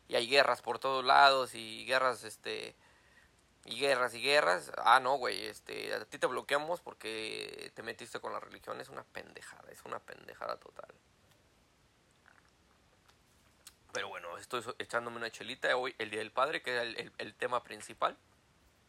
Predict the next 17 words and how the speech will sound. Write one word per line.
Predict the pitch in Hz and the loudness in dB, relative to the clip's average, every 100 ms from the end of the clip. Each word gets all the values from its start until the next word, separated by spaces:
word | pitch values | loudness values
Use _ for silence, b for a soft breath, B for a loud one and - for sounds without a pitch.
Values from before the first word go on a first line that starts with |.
| _ - B B B B _ _ | _ -20 B B B B _ _
Y | |
lo | 107 | -10
quería | 104 104 | -4 -4
tocar | 110 - 135 170 - | -4 6 6 6 0
por | 120 107 | -8 -8
el | 117 | -10
simple | 113 | -10
hecho | 120 127 | -10 -6
de | 117 - | -6 -8
que | |
me | 101 | -12
estaba | 110 117 117 | -6 0 0
dando | 117 113 | -2 -8
cuenta | 110 110 | -8 -6
de | 107 | -6
que, | - - | -8 -8
oye, | 127 95 | -6 -6